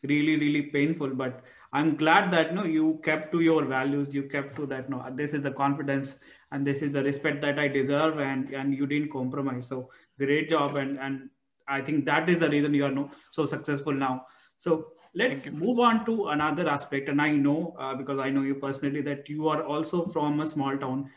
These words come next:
Speaker 1: as am I. And, uh, you also made a career decision to move to a larger city.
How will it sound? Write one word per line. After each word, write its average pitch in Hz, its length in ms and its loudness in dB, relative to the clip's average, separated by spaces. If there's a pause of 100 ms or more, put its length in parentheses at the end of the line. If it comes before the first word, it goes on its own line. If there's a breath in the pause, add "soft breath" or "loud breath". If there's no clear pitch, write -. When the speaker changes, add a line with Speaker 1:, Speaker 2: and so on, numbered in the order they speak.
(140)
Speaker 1:
as 135 180 -2
am 143 140 0
I. 139 380 0 (460 soft breath)
And, 139 400 2
uh, 139 60 0
you 151 300 2
also 156 680 2 (120)
made 151 220 0
a 151 100 -2
career 147 300 2
decision 143 420 2
to 147 80 -2
move 143 320 2
to 160 140 2
a - 20 2
larger 139 400 2
city. 139 460 -2